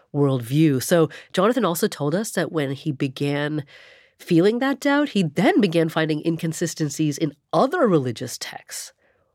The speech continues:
which led him to eventually doubt and distrust the very book that had been the foundation of his life.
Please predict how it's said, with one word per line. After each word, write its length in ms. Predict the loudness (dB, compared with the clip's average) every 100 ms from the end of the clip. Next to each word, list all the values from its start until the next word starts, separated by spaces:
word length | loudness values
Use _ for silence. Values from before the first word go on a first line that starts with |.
| _ -2
which 440 | 2 4 2 -4
led 300 | -4 -2 -2
him 160 | -4 -4
to 160 | -2
eventually 400 | 0 0 -2 -2
doubt 380 | -2 0 0 -2
and 240 | -4 -6 0
distrust 560 | 0 0 -2 -4 -2
the 80 | -4
very 580 | -4 -2 2 4 6 4
book 400 | 2 2 2 0
that 140 | -2
had 140 | -2 -4
been 140 | -6
the 80 | -6
foundation 540 | -6 -4 -2 -2 -4
of 80 | -4
his 220 | -6 -8
life. 500 | -8 -10 -10 -16 -20